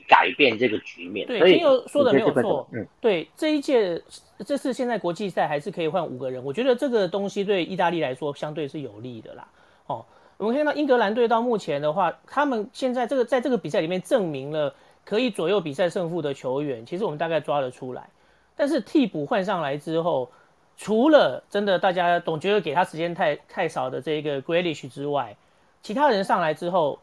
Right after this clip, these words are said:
Speaker 2: 几乎是没有人可以有所谓改变局面，就上来就是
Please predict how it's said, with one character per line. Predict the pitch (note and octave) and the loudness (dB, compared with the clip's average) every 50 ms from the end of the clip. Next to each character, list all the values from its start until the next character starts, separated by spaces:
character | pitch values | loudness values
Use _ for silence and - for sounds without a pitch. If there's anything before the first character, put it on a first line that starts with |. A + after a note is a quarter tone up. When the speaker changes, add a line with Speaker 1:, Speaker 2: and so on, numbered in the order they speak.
| _ _ | _ _
Speaker 2:
几 | _ - G#3 G3 | _ -4 -2 -2
乎 | G#3 G#3 | -2 -2
是 | G3 G#3+ | -2 -2
没 | F#3 E3+ | -2 -2
有 | F3+ E3+ D3 | -2 -2 -2
人 | C3 B2+ B2+ C3 | -4 -6 -10 -8
可 | - D3+ | -8 -6
以 | C#3 C#3 C#3+ - | -6 -6 -6 -6
有 | C#3 C3 B2 | -8 -10 -8
所 | - C#3+ | -8 -8
谓 | C#3 D#3 | -8 -6
改 | D3+ - B2+ B2 | -4 -6 -6 -6
变 | C#3+ D3 C3 | -6 -10 -10
局 | B2+ - B2+ A2 | -12 -14 -16 -16
面， | - B2+ A2 G#2+ - | -16 -16 -18 -20 -6
就 | - B3+ | -2 -2
上 | B3+ - C#4 A3+ | 0 0 0 -2
来 | F#3 F3 | 0 -2
就 | A3 A3+ | 0 0
是 | G#3+ F3+ | -2 -2